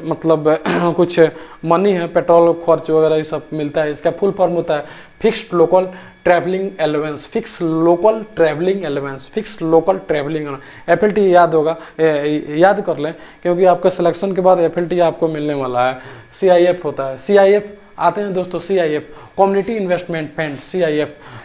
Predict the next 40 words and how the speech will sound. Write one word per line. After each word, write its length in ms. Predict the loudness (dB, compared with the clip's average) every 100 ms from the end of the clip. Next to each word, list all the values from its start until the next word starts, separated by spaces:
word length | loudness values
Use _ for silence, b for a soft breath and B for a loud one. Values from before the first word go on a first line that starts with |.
| -2
जो 80 | 0
किसी 300 | 0 2 2
भी 80 |
प्रकार 320 | 2 2 2 2
की 120 | 2
राशि 320 | 0 0 0
अगर 200 | 2 2
ग्राम 220 | 2 2
संगठन 380 | 0 -2 -2 -2
में 180 | -2 0
या 100 | 0
वीओ 300 | 0 0 0
में 140 | 0
जाती 280 | -2 -2 -2
है 220 | -2 -4 B B B B 0
या 160 | 2
सीएलएफ़ 400 | 2 2 4 2
में 120 | 0 -2
जाती 300 | -2 -2 -4
है, 120 | -6
उसको 280 | -8 -6 -2
community 500 | 0 0 0 -2 -2
investment 800 | -4 -4 -2 -2 -4 -4 -4 -6
fund, 160 | -8 -10 B B B
कम्युनिटी 340 | -2 0 0 -2
इन्वेस्टमेंट 600 | -4 -4 -6 -6 -8 -6
फंड, 240 | -8 -8 -10 -12 -10 -8
फंड 240 | -4 -2
बोलते 300 | 0 -2 -2
हैं। 100 | -10
इसकी 280 | -12 -8 0
राशि 360 | 0 0 -4 -6 B B B -10
मतलब 500 | -2 0 2 0 0
बहुत 260 | 2 2 2
सारी 220 | 0 2
हो 120 | 0
सकती 320 | -2 -6 -4
है, 120 | -4 -4
तीन 200 | -4 0
लाख 260 | 0 0